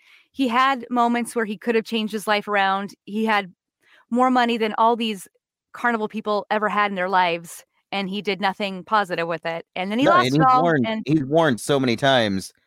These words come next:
Speaker 2: "Don't do this, like,
Speaker 1: Yeah.
Speaker 2: stop. You need to knock it off." And he's like,
Speaker 1: Yeah.
Speaker 2: "Ah, F you guys."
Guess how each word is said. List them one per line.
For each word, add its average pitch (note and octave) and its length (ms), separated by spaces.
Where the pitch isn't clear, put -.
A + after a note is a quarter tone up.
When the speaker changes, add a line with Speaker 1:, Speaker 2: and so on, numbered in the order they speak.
Speaker 2:
"Don't G#2+ 380
do C#3+ 220
this, E2 380
like, E2+ 240
Speaker 1:
Yeah. F3 140
Speaker 2:
stop. F2 360
You G#2 100
need G2 140
to F2+ 80
knock F2 240
it A2 60
off." A2 180
And G2 80
he's F#2+ 80
like, G2 160
Speaker 1:
Yeah. F#3+ 480
Speaker 2:
"Ah, E3+ 160
F C#3+ 200
you G2+ 80
guys." D#2 380